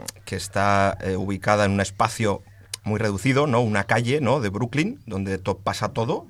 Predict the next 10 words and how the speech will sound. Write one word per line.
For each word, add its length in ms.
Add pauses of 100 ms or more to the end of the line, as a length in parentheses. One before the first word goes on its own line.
(120)
en 100
la 140
película, 460 (380)
y 100
también 320
en 320
un 420
plazo 340
de 100
tiempo, 440